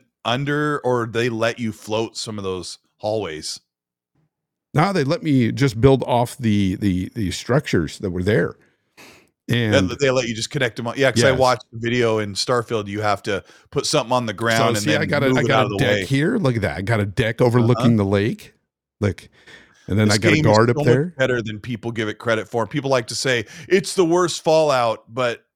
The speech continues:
Speaker 1: it's really, really great.
Speaker 2: No, it's
Speaker 1: Uh, it's
Speaker 2: Fallout
Speaker 1: gotta
Speaker 2: four, not
Speaker 1: be.
Speaker 2: Baldur's Gate. It, oh, Baldur's Gate was on screen, but this is Fallout four.
Speaker 1: Yeah,
Speaker 2: It's
Speaker 1: you have
Speaker 2: just
Speaker 1: to kinda click the live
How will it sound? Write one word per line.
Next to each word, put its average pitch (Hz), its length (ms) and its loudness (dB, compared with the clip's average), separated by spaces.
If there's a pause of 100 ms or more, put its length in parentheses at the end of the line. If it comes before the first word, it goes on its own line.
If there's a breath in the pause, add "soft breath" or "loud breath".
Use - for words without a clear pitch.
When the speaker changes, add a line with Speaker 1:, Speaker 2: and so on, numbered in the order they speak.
(320)
Speaker 1:
it's - 560 -8
really, 120 580 -4
really 92 320 -10
great. 82 400 -10 (580)
Speaker 2:
No, 120 200 0
it's 101 100 -6
Speaker 1:
Uh, - 40 -10
it's 104 40 -6
Speaker 2:
Fallout 180 300 4
Speaker 1:
gotta - 100 -4
Speaker 2:
four, 120 260 4
not 110 200 0
Speaker 1:
be. 110 40 -10
Speaker 2:
Baldur's 92 380 -2
Gate. - 360 -12
It, - 380 -10
oh, 143 220 4
Baldur's 143 400 0
Gate 120 220 -2
was 113 240 2
on 87 120 -4
screen, - 380 -10
but 92 120 -4
this 107 180 0
is 90 160 -6
Fallout 90 360 0
four. 90 380 -4
Speaker 1:
Yeah, 139 120 4
Speaker 2:
It's 127 80 2
Speaker 1:
you 120 60 0
have 117 120 -2
Speaker 2:
just - 120 -12
Speaker 1:
to - 60 -20
kinda 113 180 -2
click - 280 -8
the 104 80 -8
live 95 440 -4